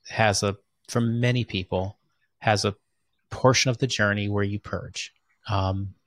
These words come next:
and the, the belief around the purging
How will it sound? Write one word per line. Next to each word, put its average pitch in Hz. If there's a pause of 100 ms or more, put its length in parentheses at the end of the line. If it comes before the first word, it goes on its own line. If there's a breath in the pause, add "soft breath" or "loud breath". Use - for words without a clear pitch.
(180)
and 101
the, 98 (640 loud breath)
the 120
belief 123
around 120
the 101
purging 127